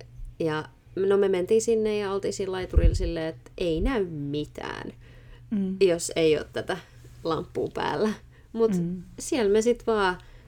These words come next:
Speaker 1: mentiin ja oli ihan jumalattoman kylmää, koska tietysti merta kylmempi vielä on pieni lampi. Et
Speaker 2: Mm.
Speaker 1: se oli, se oli ihan niinku alle viisi asteista reippaasti.
Speaker 2: What?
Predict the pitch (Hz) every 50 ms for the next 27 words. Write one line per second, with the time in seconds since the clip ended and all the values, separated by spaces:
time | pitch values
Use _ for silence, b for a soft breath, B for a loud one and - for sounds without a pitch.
0 | B B B B B B B - - - - - - - - - - - - -
1 | - 285 285 214 170 165 - - - 202 202 - - - - 226 - 254 262 254
2 | 240 - 247 254 262 254 240 277 277 262 247 226 220 214 214 - - - 185 175
3 | 160 165 165 - 190 180 170 165 160 160 160 160 156 160 165 175 - - - -
4 | 190 180 - - 175 165 160 - - - - 196 180 170 - - - - - 165
5 | 160 - - - - - 76 - - - - 185 170 170 165 - - 160 160 -
6 | 180 160 156 151 151 147 151 160 165 160 156 160 151 151 147 - - - - 165
7 | 160 156 - - 160 160 156 156 151 151 151 151 151 156 160 - 160 - B B
8 | B B B B B B B B B B 202 185 185 185 190 196 185 - 165 156
9 | 156 151 143 - - - - - 165 156 160 160 165 175 175 160 151 151 147 147
10 | 151 - - - - - - 156 156 156 151 151 151 151 156 - - - - -
11 | - - - - - 151 156 147 156 - 202 190 - - - 104 - - - -
12 | - - - - - - - - - 151 160 151 165 - - - - - - -
13 | - 220 - - - - - - - - - - - 165 151 160 214 330 - -
14 | - - - - - -